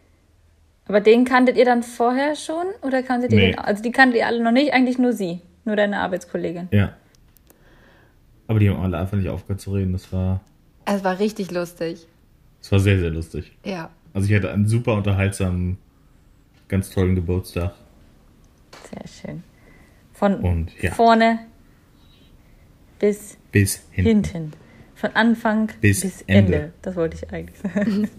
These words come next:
Speaker 1: <laughs> Sehr gut.
Speaker 2: <laughs> Von oben bis unten.
Speaker 1: Was gibt's noch?
Speaker 3: Danach waren wir dann noch, ähm, eine Woche, also ich war noch eine Woche in Creemore, weil die Jungs dort ein Camp hatten.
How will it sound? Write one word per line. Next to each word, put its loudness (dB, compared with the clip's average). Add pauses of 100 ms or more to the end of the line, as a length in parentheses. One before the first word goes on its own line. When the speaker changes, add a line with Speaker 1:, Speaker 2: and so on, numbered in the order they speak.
(300)
Speaker 1:
<laughs> -20
Sehr 2
gut. -10 (1300)
Speaker 2:
<laughs> 2 (200)
Von 2
oben 2
bis 2
unten. 6 (2750)
Speaker 1:
Was -4
gibt's -12
noch? -4
Speaker 3:
Danach 0
waren -2
wir -4
dann -4
noch, -4 (120)
ähm, -4
eine -2
Woche, -4
also -2
ich -4
war 2
noch -4
eine -4
Woche -6
in -8
Creemore, 0
weil -2
die -6
Jungs -6
dort -10
ein -12
Camp -2
hatten. -6